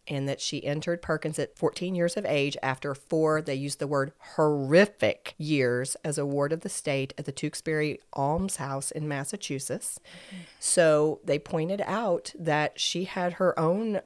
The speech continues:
Speaker 1: very serious issues. She suffered from very serious vision problems,
Speaker 2: Mm-hmm.
Speaker 1: and she had undergone many botched operations
Speaker 2: Yes.
Speaker 1: when she was very young, before her sight was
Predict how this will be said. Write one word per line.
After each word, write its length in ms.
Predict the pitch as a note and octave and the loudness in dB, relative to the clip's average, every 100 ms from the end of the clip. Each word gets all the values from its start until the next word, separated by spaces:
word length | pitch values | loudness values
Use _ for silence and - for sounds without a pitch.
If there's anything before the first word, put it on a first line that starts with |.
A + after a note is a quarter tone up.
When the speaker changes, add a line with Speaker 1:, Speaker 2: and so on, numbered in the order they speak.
| - | -8
Speaker 1:
very 320 | D#3+ F#3 C#4+ | -4 -2 0
serious 420 | - E3 C#3 B2+ | -2 0 0 -2
issues. 540 | B2 C3 C#3 C3+ C#3 - | -4 -4 -4 -4 -4 -8
She 240 | - - G#3 | -6 -4 -4
suffered 560 | - D#3 D#3 F3+ A3 | -2 -2 0 0 0
from 260 | - - C#3+ | -4 -4 -2
very 220 | B2 C#3 | 0 0
serious 540 | F#3 - D3+ D3+ G3 - | 0 0 2 2 2 0
vision 400 | C#3+ C#3 E3 F3+ | 0 2 2 -2
problems, 560 | - E3+ E3 G3+ B3 | 0 0 2 0 -2
Speaker 2:
Mm-hmm. 120 | G3+ F#3 | -2 -2
Speaker 1:
and 140 | D3+ | -2
she 140 | - | -4
had 180 | E3+ F3+ | -4 -6
undergone 840 | - D3 E3 D#3+ D3 C#3+ D3 D3+ D3+ | -4 -2 -2 -2 -2 -2 -2 -2 -2
many 260 | D#3 E3 | 0 0
botched 580 | D#3+ D3+ C#3 D3+ - - - | -4 0 0 0 -2 -10 -4
operations 680 | D#3 D3 D3 C#3+ G3 F#3 F#3 A#3+ C#4+ - | -2 -2 -2 -2 0 0 2 2 0 -4
Speaker 2:
Yes. 80 | - - - - - | -10 -18 -20 -14 0
Speaker 1:
when 200 | D#3 D3 | 2 2
she 180 | - D3+ | 0 0
was 180 | D3 | -2
very 340 | C#3+ C#3 C3+ D#3 | 2 4 6 4
young, 360 | D#3+ D#3 E3+ | 4 4 4
before 520 | F#3+ E3+ D#3 D3+ D3+ - - | 2 0 2 2 2 -2 -8
her 160 | - D#3 | -6 -2
sight 340 | - D3+ D3 | 0 0 0
was 200 | D3+ - | -4 -6